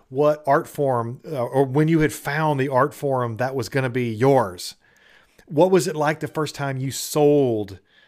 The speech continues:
a piece or a song or got that first paid gig? That's all great stuff for your marketing.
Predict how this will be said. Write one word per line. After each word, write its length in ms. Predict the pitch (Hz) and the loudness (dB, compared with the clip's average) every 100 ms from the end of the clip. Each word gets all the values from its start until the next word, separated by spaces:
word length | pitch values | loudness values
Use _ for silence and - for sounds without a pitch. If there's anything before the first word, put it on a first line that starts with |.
| _ - | _ -8
a 120 | 131 | -6
piece 460 | - 131 110 - - | -2 -4 -4 -8 -2
or 240 | 147 143 | 2 2
a 60 | 123 | 0
song 440 | - 135 117 117 | -2 -2 -2 -4
or 120 | 123 | -4
got 260 | 117 135 131 | -2 0 0
that 160 | 131 117 | -4 -6
first 320 | 131 123 - _ - _ | -6 -6 -8 _ -20 _
paid 320 | - 139 113 | -6 -4 -4
gig? 380 | 101 120 92 - _ _ _ _ _ - | -6 -6 -6 -12 _ _ _ _ _ -12
That's 160 | 202 | -2
all 140 | 226 165 | 0 0
great 440 | 120 135 180 196 | -4 -4 -4 -4
stuff 400 | - - 156 131 | -8 -6 -4 -4
for 140 | - | -6
your 160 | 127 113 | -6 -6
marketing. 640 | 110 120 117 104 92 123 | -4 -4 -6 -14 -18 -20